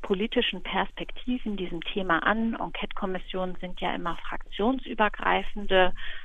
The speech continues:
Arbeitskreise, Arbeitsgruppen, könnte man sagen, sodass hier auch sehr unterschiedliche politische Perspektiven auf dieses Thema eingebracht werden. Und da geht es zum Beispiel um Arbeitsmarkt- und Sozialpolitik,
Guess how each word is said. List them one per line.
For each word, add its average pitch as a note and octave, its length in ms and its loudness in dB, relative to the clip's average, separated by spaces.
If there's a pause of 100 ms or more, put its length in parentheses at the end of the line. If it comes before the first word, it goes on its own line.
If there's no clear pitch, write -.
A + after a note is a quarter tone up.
(220)
Arbeitskreise, G3 1000 0
Arbeitsgruppen, G3 720 -2
könnte G3 300 -6
man F3+ 200 0
sagen, F3+ 380 2
sodass F3+ 280 -4
hier - 200 -2
auch - 180 2
sehr - 240 -2
unterschiedliche G3 760 -2
politische - 580 -2
Perspektiven - 840 -2
auf F#3 220 0
dieses F#3+ 260 -8 (160)
Thema G3 340 0
eingebracht A3 680 0
werden. F3+ 340 2 (520)
Und E3+ 200 0
da F3 80 6
geht F3+ 220 2
es F#3 80 0 (100)
zum F#3 120 -4
Beispiel F#3+ 520 4
um G3 120 -2
Arbeitsmarkt- F#3+ 600 2
und G3 140 -4
Sozialpolitik, G#3 960 2